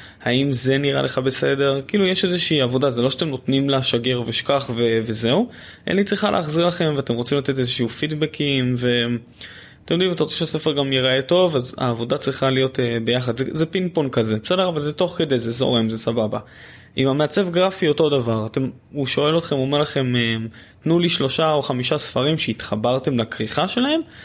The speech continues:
תשלחו לי תמונות, ואז אני, פשוט מאוד, אני אשלח לכם כמה אפשרויות." אז הוא שולח לכם, לדוגמה, עשר אפשרויות של כריכות. מתוכם אתם אומרים לו, "אוקיי, אני אהבתי את אחד, שתיים, שלוש."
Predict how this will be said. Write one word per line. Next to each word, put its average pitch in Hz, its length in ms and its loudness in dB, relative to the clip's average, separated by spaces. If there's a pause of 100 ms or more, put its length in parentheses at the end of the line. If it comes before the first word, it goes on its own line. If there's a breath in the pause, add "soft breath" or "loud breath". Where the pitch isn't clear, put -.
(120)
תשלחו 135 440 0
לי 147 100 2
תמונות, 147 600 0 (380 loud breath)
ואז 135 420 0
אני, 127 440 4 (140)
פשוט 127 320 -2
מאוד, 135 180 2
אני 120 100 2
אשלח 127 240 0
לכם 127 220 -2
כמה 123 240 2
אפשרויות." 110 540 2
אז 139 60 2
הוא 180 100 2
שולח 170 300 2
לכם, 151 260 -2
לדוגמה, 131 380 0
עשר 127 380 0
אפשרויות 117 640 0 (260 loud breath)
של 120 220 0
כריכות. 117 580 -2 (340 loud breath)
מתוכם 131 440 0
אתם 165 140 0
אומרים 160 260 2
לו, 160 80 6
"אוקיי, 160 280 2
אני 143 400 0
אהבתי 147 340 0
את 139 100 -4
אחד, 135 240 0
שתיים, 127 280 0
שלוש." 107 420 -2